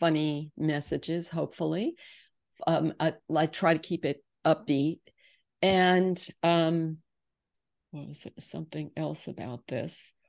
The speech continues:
Um, I forgot. So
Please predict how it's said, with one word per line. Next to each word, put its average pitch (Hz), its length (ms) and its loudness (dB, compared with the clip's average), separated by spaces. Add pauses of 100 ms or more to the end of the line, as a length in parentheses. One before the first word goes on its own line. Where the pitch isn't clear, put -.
(580)
Um, 143 1000 2 (160)
I 143 100 2
forgot. 139 500 -2
So - 180 -8